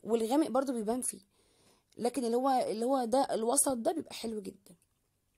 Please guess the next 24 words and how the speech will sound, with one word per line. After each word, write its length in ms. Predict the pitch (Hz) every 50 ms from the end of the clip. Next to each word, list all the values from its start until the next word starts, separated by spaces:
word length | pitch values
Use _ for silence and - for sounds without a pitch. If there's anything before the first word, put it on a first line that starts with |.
| _ _ _ _ _ _ _ _ _ _ _ _ _ _ - _ _ _ _ _ _ -
خلاص 240 | 208 226 254 254 -
كده 140 | - 269 254
فرشت 360 | - - 220 254 254 - 254
بقى 100 | 247 247
مشاية 300 | 247 233 - - 247 -
الطرقة 340 | 220 - - 262 - - 208
بتاعتي 400 | - - 233 240 254 247 - 254
الجميلة 440 | 214 190 208 202 208 226 233 233
دي. 240 | 226 208 226 320 440 - _ _ _ _ _ _ _ _ _ _ _ _
هدخل 300 | - - - - - 233
بقى 220 | 220 190 208 175 -
كده 160 | - 226 233
على 220 | 226 214 220 220
الحمام 520 | 226 220 - - - 190 190 208 226 233 220
بقى 200 | 196 - - -
ابدأ 240 | - 208 190 - -
اعمله. 480 | 180 180 180 196 208 233 302 370 359 - -
كده 140 | - 214 226
بدأت 320 | 208 208 208 - - -
بالبانيو، 640 | 196 202 196 190 170 202 214 233 254 285 349 359 311 _ _ _ -
غسلته 420 | - 185 190 - 226 214 - - 196
طبعا 300 | - 220 220 214 214 202
كويس 360 | 196 - 202 202 220 202 185
جدا، 360 | 185 220 208 208 202 285 370